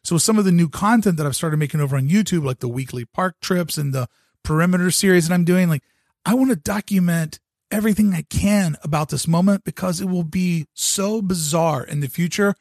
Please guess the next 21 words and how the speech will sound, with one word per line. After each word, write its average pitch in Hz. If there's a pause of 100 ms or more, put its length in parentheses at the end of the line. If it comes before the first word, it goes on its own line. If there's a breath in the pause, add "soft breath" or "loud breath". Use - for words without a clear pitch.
(340)
And 170
I'll 196
be 185
happy 196
that 147
I 180
didn't 170
give 147
up 156
on 185
the 160
resort 139
and 135
I 120
kept -
going 160
and 135
I 117
kept -
documenting 151
it -